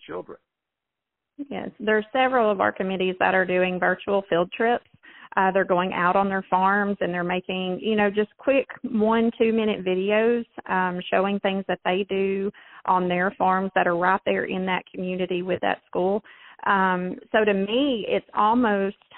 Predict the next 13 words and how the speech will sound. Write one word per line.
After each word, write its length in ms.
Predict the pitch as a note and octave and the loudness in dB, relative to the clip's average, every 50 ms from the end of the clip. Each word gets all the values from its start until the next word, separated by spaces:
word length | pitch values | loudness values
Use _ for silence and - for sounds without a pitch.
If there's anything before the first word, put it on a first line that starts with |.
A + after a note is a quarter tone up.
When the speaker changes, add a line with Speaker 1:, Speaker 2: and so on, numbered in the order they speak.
| - _ _ _ _ _ _ _ _ _ _ _ - | -20 _ _ _ _ _ _ _ _ _ _ _ -6
Speaker 2:
it's 140 | G#3+ A3 A3+ A#3 | -4 -2 0 0
almost 320 | B3 D#4 F#4 F4 E4+ - | 2 2 0 -2 -2 -4
better 380 | A#3+ C4 C4+ D#4 F4 E4+ C4 G3+ | -2 0 0 2 2 0 0 0
in 160 | F#3+ F#3+ G#3 - | -2 -2 -4 -4
some 220 | F#3+ F3 E3+ E3+ | -4 -4 -4 -2
ways 260 | F3 F#3 G3+ G3 A3+ - - | -2 -4 -2 -4 -6 -8 -6
because, 280 | - G#3+ - G#3+ G#3 G3 - _ - - - - - - | -6 -2 0 0 0 0 -4 _ -20 -20 -20 -20 -14 -8
you 140 | - A3+ G#3+ | -2 0 2
know, 120 | A3 G#3+ | 2 4
on 140 | G#3+ A3 G#3 | 4 4 2
a 60 | G#3 | 2
normal 380 | G3+ G3+ G3+ A3 B3 B3+ B3 A3 | 2 4 4 4 4 2 2 2
day, 200 | G3+ F#3+ F#3+ | 2 2 2